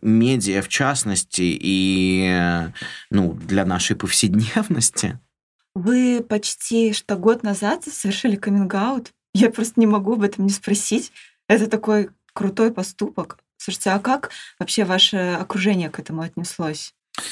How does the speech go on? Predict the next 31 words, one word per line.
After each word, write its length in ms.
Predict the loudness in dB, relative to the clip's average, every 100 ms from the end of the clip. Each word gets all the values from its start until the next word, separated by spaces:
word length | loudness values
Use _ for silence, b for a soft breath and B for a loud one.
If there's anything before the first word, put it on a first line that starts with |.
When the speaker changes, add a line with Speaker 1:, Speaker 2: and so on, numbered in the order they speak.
| B B B B B B _ _ -2
Speaker 1:
Нормально. 720 | 2 2 0 -4 -4 -6 -8 _ _ _ _ _ _ 2
Мне 200 | 2 4
предложили 420 | 2 2 2 2
несколько 480 | 2 2 0 2 0
изданий 380 | 2 0 0
написать 340 | -4 -2 -2 0
для 160 | -2
них 160 | -2 -2
колонку 680 | 0 0 2 0 0 -4 -8 _ -4
сразу 400 | 0 2 0 0
после 340 | 0 0 2
этой, 380 | 0 0 -4 -4 -8 -6 -2
после 280 | 0 0
этого 180 | 0 -2
поста 320 | -2 -2 -2
в 60 | -4
Фейсбуке. 720 | -2 -2 0 0 0 0 -4 B B B B B B B -4
А, 420 | 0 2 2 2
но 260 | 4 4 4
для 180 | 2
меня 220 | 2 2 2
не 160 | 2
это 180 | 2 2
было 200 | 2 4
важно. 460 | 4 0 -2 -6 -2
Для 160 | 2
меня 220 | 2 4
было 240 | 2 2 2
важно... 400 | 2 0 0 -2
я 240 | 0 0
не, 500 | 2 2 2 2 0